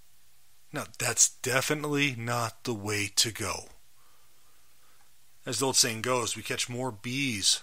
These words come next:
with honey instead of vinegar. In fact, Proverbs fifteen one says something similar. That passage of Scripture says, "A gentle answer turns away wrath, but a harsh word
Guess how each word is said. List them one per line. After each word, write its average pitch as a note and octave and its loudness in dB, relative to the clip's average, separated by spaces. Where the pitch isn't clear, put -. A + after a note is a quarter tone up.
with G2 -12
honey B2 -2
instead A2+ 0
of F#2 -4
vinegar. G#2+ -4
In A2+ -10
fact, A2+ 0
Proverbs B2 0
fifteen A#2 0
one A#2 2
says A2 8
something G#2 4
similar. G#2 4
That G#2 -8
passage B2 2
of G#2+ 0
Scripture - 2
says, G#2+ 6
"A A#2 -2
gentle C#3+ 0
answer C3 2
turns B2 -2
away A2+ -2
wrath, G#2 0
but A#2+ -2
a G#2+ -2
harsh B2 4
word A2 -2